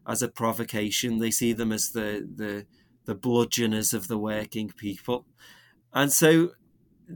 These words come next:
these two forces, or two elements of the police, the constables and the mobile guard,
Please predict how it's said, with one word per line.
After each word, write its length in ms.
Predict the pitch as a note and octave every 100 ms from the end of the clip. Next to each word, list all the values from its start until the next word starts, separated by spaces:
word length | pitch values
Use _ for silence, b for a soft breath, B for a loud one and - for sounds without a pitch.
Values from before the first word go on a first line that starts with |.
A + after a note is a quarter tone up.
| -
these 360 | D3 D#3+ F#3+ -
two 520 | - - E3 D#3 D#3
forces, 1040 | - C3+ B2+ C3 C3+ - E3+ - - - - _
or 120 | A#2
two 280 | A2+ - A#2+
elements 500 | A2+ A#2 A2+ A#2+ -
of 80 | A2+
the 80 | A#2
police, 460 | - B2+ G#2+ -
the 120 | - A#2
constables 760 | - G#2+ G2 - A2 G#2+ G#2
and 120 | A2+
the 60 | G#2+
mobile 460 | G2+ G#2 G2 G2+ G#2
guard, 440 | A2 A2 A2 -